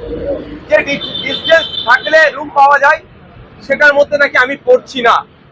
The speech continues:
কিন্তু আমি এ ধরনের অনেক উদাহরণ দিতে পারি যেখানে অল্প ডিস্টেন্সে অনেকের রুম,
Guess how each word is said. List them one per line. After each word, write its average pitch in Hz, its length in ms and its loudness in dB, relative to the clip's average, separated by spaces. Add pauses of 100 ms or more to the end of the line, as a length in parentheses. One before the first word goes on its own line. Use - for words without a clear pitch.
(360)
কিন্তু 349 280 0
আমি 285 260 4
এ 285 120 4
ধরনের 294 320 4
অনেক 277 300 2 (100)
উদাহরণ 311 300 2
দিতে 277 180 -4
পারি 247 240 0 (960)
যেখানে 294 340 2
অল্প 262 420 2
ডিস্টেন্সে 320 480 -2
অনেকের 277 420 2
রুম, 277 280 -2